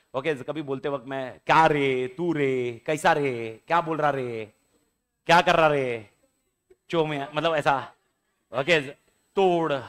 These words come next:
"माँ कसम", "झम्प्या", कुछ ऐसे, ऐसे कभी वर्डिंग्स निकल जाते हैं। तो आप ऐसा मत समझ के साला ये आदमी बेइज्जती कर रहा है। अरे नहीं, कसम से, मतलब, मैं बहुत इज्जत देता हूँ, मैं बहुत इज्जत देता हूँ आदमी, मतलब, as a human being, I give a lot of res-, respect to everyone,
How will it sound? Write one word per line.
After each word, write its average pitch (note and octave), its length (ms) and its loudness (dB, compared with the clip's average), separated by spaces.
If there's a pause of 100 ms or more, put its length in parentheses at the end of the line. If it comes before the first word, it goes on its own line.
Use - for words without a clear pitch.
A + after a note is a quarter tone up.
(220)
"माँ E3 340 4
कसम", C#3+ 420 0
"झम्प्या", C#3+ 760 0 (360)
कुछ F3+ 120 -10
ऐसे, G#3+ 380 -4 (520)
ऐसे F3 120 -4
कभी C#4+ 160 -2
वर्डिंग्स F#3+ 440 -2
निकल A#2 180 -8
जाते F#2+ 180 -12
हैं। G#2+ 80 -16
तो F#3+ 60 -6
आप A#3 180 0
ऐसा B3 160 -2
मत C4+ 120 -6
समझ B3 140 -6 (120)
के B3 80 -4
साला A#3+ 180 -4
ये B3 120 -2
आदमी A3 300 -4
बेइज्जती D3 380 -8
कर A#2 140 -10
रहा F2+ 160 -16
है। - 100 -20 (800)
अरे A3 100 2
नहीं, A#3+ 140 -4
कसम A3 240 -2
से, D3+ 100 -4
मतलब, D#3 280 -6
मैं D#3 180 -4
बहुत D#3+ 200 0
इज्जत D3+ 220 -4
देता C3+ 180 -10
हूँ, G#2+ 80 -12
मैं B2+ 140 -12
बहुत E3 260 -2
इज्जत D3 180 -8
देता B2+ 180 -8
हूँ A#2 80 -8
आदमी, A2 220 -14
मतलब, C3+ 280 -8 (420)
as E3 120 0
a G#3+ 160 0
human B3 260 0
being, C#4+ 280 0 (240)
I F#3+ 120 -10
give F3 160 -10
a A#2+ 200 -8
lot A3+ 200 2
of C#4 120 2
res-, A#3 280 -8
respect G3+ 340 -4
to G3+ 100 -2
everyone, D3+ 400 -4